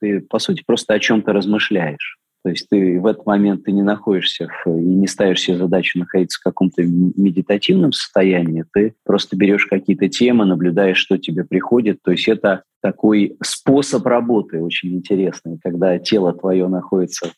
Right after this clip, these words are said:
в расслаблении, в растяжке, в плавании, в пробежке, а ты находишься в это время в другом месте осознанно, и какие-то мысли, идеи и планы в тебя загружаются, и вот это интересная история. Но перед этим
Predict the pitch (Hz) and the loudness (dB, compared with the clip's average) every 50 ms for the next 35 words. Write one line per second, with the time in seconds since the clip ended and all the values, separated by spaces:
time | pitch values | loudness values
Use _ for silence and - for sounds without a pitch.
0 | - - 92 90 90 87 _ _ - 95 90 - - 95 90 87 104 117 123 123 | -4 -2 0 0 0 -2 _ _ -6 -6 -6 -2 -2 0 0 2 2 2 2 2
1 | 117 104 95 90 85 87 87 - - - 113 110 110 - - - - - _ - | 2 2 0 0 0 -2 -2 -4 -4 -2 -2 0 0 -2 -4 -8 -12 -14 _ 0
2 | 107 104 107 107 101 95 95 92 90 87 - _ _ _ - - 107 98 92 92 | 2 2 2 2 2 2 2 0 -2 -4 -6 _ _ _ -2 0 0 0 2 4
3 | 117 123 117 113 - - - 101 92 - - - 101 - - - 120 117 107 98 | 2 2 2 0 -4 -2 0 0 0 0 -2 -6 -10 -6 -2 0 0 0 0 -2
4 | - - 107 90 95 87 - - - 95 90 90 87 85 85 87 98 95 - 98 | -2 -2 -2 -2 0 -2 -4 -4 -4 -4 -4 -4 -4 -4 -2 -2 -2 -2 -2 -2
5 | 92 92 101 101 95 92 87 87 104 98 92 87 101 101 101 110 131 156 147 - | 0 0 0 0 0 -2 -2 0 0 -2 2 2 2 2 4 4 2 2 0 0
6 | - 104 98 95 - - 104 98 90 - - 85 82 85 85 85 82 82 80 90 | -2 -2 -2 -2 -2 -2 -2 -2 -2 -2 -6 -6 -6 -4 -6 -6 -4 -2 0 2
7 | 92 92 90 87 85 85 - - 92 92 _ - 101 92 - 92 92 101 113 120 | 2 2 2 2 0 -2 -2 -2 -4 -4 _ -2 -2 -2 -2 0 0 2 2 0
8 | - - - 90 90 92 - 98 98 92 92 92 92 - - 101 104 107 107 98 | -2 -4 -6 -6 -8 -6 -2 0 2 2 2 0 -2 0 0 2 2 2 0 -4
9 | 90 85 82 80 - - - - - 95 87 95 90 82 85 85 90 92 95 90 | -6 -8 -8 -10 -12 -14 -8 0 0 2 4 4 2 2 0 0 2 2 2 2
10 | 95 107 110 110 113 107 101 - - - 87 78 80 80 82 82 82 82 - 98 | 2 2 2 4 2 2 0 -2 -6 -4 -2 -2 0 -2 0 -2 -2 -2 -2 -2
11 | 95 - - 92 87 87 87 82 - 95 92 92 90 - - 92 92 87 - - | -4 -2 -2 -2 -2 0 -2 0 0 0 0 0 0 -4 -4 -4 -4 -4 -4 -2
12 | - 98 80 82 87 101 104 101 123 104 104 98 107 123 117 - 107 92 90 - | -2 0 0 2 2 0 0 2 2 2 2 2 2 0 0 2 0 -2 -2 -2